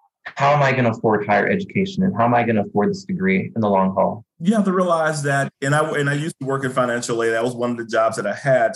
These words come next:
Speaker 2: But to let them know that you are your investment, that understand the cost is a challenge for a lot of students. Because again, especially if your family can't support you, if they don't have any money, like my mom didn't, that all of us had to go to, all of us had to get a scholarship.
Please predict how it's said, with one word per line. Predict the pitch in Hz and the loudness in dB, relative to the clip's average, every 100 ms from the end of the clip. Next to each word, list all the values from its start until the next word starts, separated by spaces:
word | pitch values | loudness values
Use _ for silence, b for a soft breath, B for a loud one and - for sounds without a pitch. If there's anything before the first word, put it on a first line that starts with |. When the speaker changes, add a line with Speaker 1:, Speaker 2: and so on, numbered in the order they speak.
| - | -2
Speaker 2:
But | 180 180 185 | -2 -2 -2
to | |
let | 190 226 240 | 0 0 0
them | 220 | 0
know | 220 214 | 0 2
that | 180 151 139 | 0 -2 -4
you | 139 254 254 | 0 0 2
are | 170 156 | 2 2
your | 151 147 | 0 0
investment, | 135 123 113 120 - 95 - - _ _ b b | -2 -2 -2 -2 -8 -12 -14 -20 _ _ b b
that | - 123 - | -2 -2 2
understand | 156 196 190 185 156 | 0 2 -2 -2 -2
the | 143 135 | -2 -6
cost | - 165 175 190 - | 0 2 4 2 -2
is | 160 | -6
a | 156 | -6
challenge | 143 170 151 156 147 | -4 0 0 0 -2
for | |
a | 131 | 0
lot | 127 110 | 2 2
of | 127 | 0
students. | - 139 127 131 135 _ _ | -2 0 2 0 -4 _ _
Because | - 127 | -2 0
again, | 123 135 | 0 0
especially | 123 - 147 147 143 123 | 0 0 0 0 -2 -2
if | 113 | -2
your | 117 | 0
family | 135 135 135 | 2 2 0
can't | 135 127 | 0 -4
support | - 139 - 127 | -2 -6 -2 0
you, | 120 117 | 2 0
if | 101 | 0
they | 113 | 0
don't | 131 135 | 2 2
have | 131 127 | 2 0
any | 127 123 | 0 -4
money, | 120 117 | -4 -4
like | 120 113 - | -2 -2 -2
my | 98 113 123 | -4 0 2
mom | 131 131 135 | 4 4 2
didn't, | 135 135 143 - b b | 0 -2 -2 -8 b b
that | - 110 - | -4 -4 -2
all | 123 135 151 | 2 2 2
of | 143 | 0
us | 147 | 0
had | - 143 143 | -2 -2 -2
to | |
go | 135 135 | -4 -2
to, | 131 123 - | -2 -4 -2
all | 147 160 190 | 2 4 4
of | |
us | 156 139 | 0 -2
had | - 160 160 160 | -4 -2 -2 -4
to | 123 | -4
get | 123 | -4
a | |
scholarship. | 113 - 98 90 - | -4 -4 -4 -4 -12